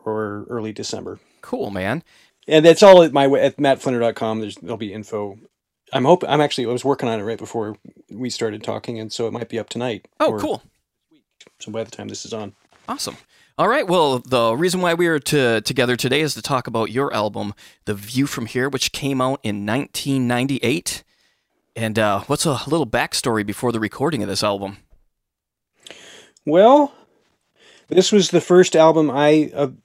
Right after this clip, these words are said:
Speaker 1: of mine, my first solo album, and, um,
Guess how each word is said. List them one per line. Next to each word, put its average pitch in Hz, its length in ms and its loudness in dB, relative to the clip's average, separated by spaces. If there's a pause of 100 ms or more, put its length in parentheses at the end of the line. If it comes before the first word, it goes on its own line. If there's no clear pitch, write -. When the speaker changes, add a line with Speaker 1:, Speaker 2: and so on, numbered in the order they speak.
(120)
Speaker 1:
of 139 140 2
mine, 139 300 2
my 131 140 0
first 135 320 -6
solo 131 460 0 (800)
album, 127 500 -2 (280)
and, 117 420 -4
um, 110 760 -6